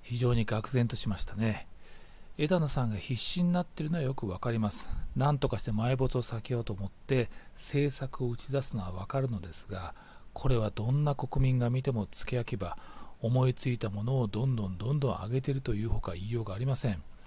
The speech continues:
住宅政策を発表、もちろん言ってることは何の間違いもございません。空き家を借り上げる、みなし公営住宅の整備、新築住宅の断熱化の義務付け、さらには既存の建築物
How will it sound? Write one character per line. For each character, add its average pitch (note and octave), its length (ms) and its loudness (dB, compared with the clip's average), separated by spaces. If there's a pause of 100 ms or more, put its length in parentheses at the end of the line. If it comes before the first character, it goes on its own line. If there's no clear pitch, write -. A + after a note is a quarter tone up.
(760)
住 C3 200 2
宅 - 180 0
政 C#3+ 180 0
策 - 160 -2
を F#2 80 -2
発 - 160 -6 (180)
表、 G#2 200 6 (240)
も A2 120 0
ち F3 120 2
ろ D3 60 6
ん - 20 4
言 G#2+ 100 2
っ - 20 -2
て - 220 -6
る C4+ 60 -2
こ D#4 100 2
と C#4 80 2
は - 60 4
何 A2 200 2
の A2 60 0
間 G#2+ 120 0
違 G#2 40 -6 (120)
い G#2+ 100 0
も E2+ 100 -4
ご E2 80 -8
ざ G2 140 -2
い - 20 -2
ま G2 100 -2
せ F#2+ 120 -2
ん。 - 20 -6 (520)
空 A#2 80 -2
き C3 160 -2
家 A#2 60 2
を A2+ 100 0
借 G#2+ 220 -4
り A2+ 40 -2
上 A2 60 -2
げ G#2 80 -6
る、 F#2 160 -10
み G#2 80 0
な A#2+ 100 2
し - 120 -2
公 A#2 260 0
営 A2 60 -2
住 A#2 180 -2
宅 A#2 180 -4
の E2+ 120 -10
整 - 260 0
備、 A2 160 0 (100)
新 A#2+ 320 -2
築 - 220 -4
住 A#2 220 -2
宅 - 240 -4
の E2 180 -8
断 A#2 240 0
熱 A#2 220 -2
化 A2 100 -6
の F#2 80 -6
義 F2 140 -12
務 A2+ 180 0
付 C3 240 0
け、 A#2 80 4 (140)
さ - 180 -4
ら G#2+ 60 -4
に G2+ 80 -6
は F2 120 -8
既 - 140 -12
存 C#3+ 320 2
の C3+ 140 0
建 C3+ 260 0
築 - 240 -8
物 - 180 -10